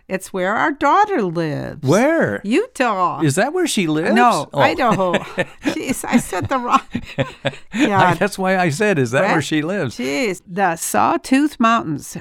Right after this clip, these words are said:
Speaker 1: Uh, there's one thousand four hundred sixteen square miles that they have certified as a great place to look at starry nights.
Speaker 2: That means there's nothing around there that produces an
Speaker 1: Nothing at all.
Speaker 2: electric light bulb.
Speaker 1: <laughs>
Speaker 2: Nothing. It's dark at night there.
Speaker 1: No hot tubs, nothing.
Speaker 2: No.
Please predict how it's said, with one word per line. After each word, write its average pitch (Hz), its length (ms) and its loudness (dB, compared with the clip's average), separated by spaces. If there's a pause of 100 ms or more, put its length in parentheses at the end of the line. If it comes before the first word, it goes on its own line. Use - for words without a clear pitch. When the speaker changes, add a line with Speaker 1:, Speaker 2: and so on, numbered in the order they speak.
Speaker 1:
Uh, 151 380 -2
there's 160 340 -8
one 226 260 2
thousand 262 540 2
four 220 300 2
hundred 277 420 0
sixteen - 800 -2
square 226 420 2
miles 135 540 -2
that 143 240 -6
they 160 180 0
have 165 140 -2
certified 165 880 -6
as 160 220 -6
a 139 60 -6
great 226 420 0
place - 460 -4
to 120 140 -8
look 139 220 -12
at - 180 -10
starry 156 520 -4
nights. - 480 -8
Speaker 2:
That 123 200 -2
means 127 280 2
there's 107 260 0
nothing 202 400 0
around 180 300 -2
there 175 280 -2
that 151 220 -4
produces 170 560 2
an 135 120 2
Speaker 1:
Nothing 120 200 2
at 185 60 4
all. 180 100 2
Speaker 2:
electric 170 200 0
light 160 280 2
bulb. 156 380 2 (340)
Speaker 1:
<laughs> - 340 -2
Speaker 2:
Nothing. 131 500 0
It's 143 260 -6
dark 170 280 2
at 170 120 0
night 123 260 -2
there. 123 340 2
Speaker 1:
No 220 220 2
hot 254 260 2
tubs, 277 380 2
nothing. 202 600 2
Speaker 2:
No. - 340 -6